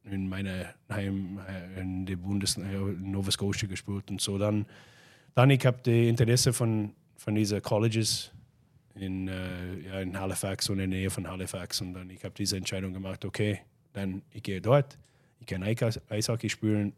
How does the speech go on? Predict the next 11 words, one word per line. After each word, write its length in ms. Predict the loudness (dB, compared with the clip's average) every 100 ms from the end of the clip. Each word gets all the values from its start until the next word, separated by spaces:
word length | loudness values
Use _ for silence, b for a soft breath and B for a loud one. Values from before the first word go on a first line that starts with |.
| _
ein 140 | -6 -2
höheres 200 | 0 0
Niveau 480 | 0 4 4 4 b b b b
und 160 | -4 0
dann 360 | 2 2 0 _ _ -10
ich 100 | -4
kann 200 | 0 0
diese 180 | 0 0
Hilfen 340 | 0 0 -2
bekommen, 440 | -2 -4 -2 -2
für, 340 | -4 -8 -10